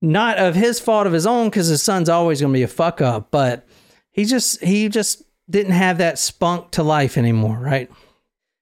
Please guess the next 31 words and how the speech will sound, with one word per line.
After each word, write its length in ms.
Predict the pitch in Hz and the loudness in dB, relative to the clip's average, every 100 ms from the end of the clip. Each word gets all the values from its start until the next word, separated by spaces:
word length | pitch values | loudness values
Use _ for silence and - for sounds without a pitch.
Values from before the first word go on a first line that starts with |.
| _ | _
Now, 140 | 208 | -2
the 80 | 214 | -2
father 400 | 202 233 269 262 | 0 0 2 2
leaves 500 | 220 226 214 190 - - | 2 2 0 0 -2 -2
both 480 | 143 180 180 180 175 | 0 2 2 0 0
Marcel 460 | 170 - 185 170 | 0 0 0 2
and 80 | 156 | 0
his 120 | 139 | 0
younger 240 | 151 156 143 | 0 0 0
brother, 380 | 135 139 135 | 2 2 2
Maurice, 640 | 131 131 139 143 131 - - | 2 2 2 2 0 -4 -6
with 240 | - 143 147 | -2 -2 0
their 180 | 139 123 | -2 -2
aunt. 380 | 160 170 165 170 - _ _ - | 0 0 0 -2 -8 _ _ -4
Eventually, 520 | 151 190 202 196 170 | -2 0 0 0 2
he'll 160 | 165 147 | 0 0
come 260 | 160 135 | 0 0
back 540 | 117 127 120 120 - _ _ - _ _ _ _ _ _ - | 0 0 0 -2 -6 _ _ -20 _ _ _ _ _ _ -6
to, 560 | 156 135 120 117 113 | 0 2 2 0 -2
to 160 | - 139 | -4 -4
take 260 | 156 135 | 0 0
him 340 | 120 123 117 120 | 0 0 0 -2
because 340 | 135 160 131 | -2 -2 0
the 100 | 120 | 0
aunt 320 | 135 139 135 | 0 0 -2
couldn't 240 | - 147 123 | -4 -4 -2
take 220 | 156 127 | -2 -2
care 320 | - 180 180 | -2 0 0
of 100 | 165 | 0
him 180 | 175 165 | -2 0
because 520 | 143 170 135 127 113 | -2 0 0 0 -2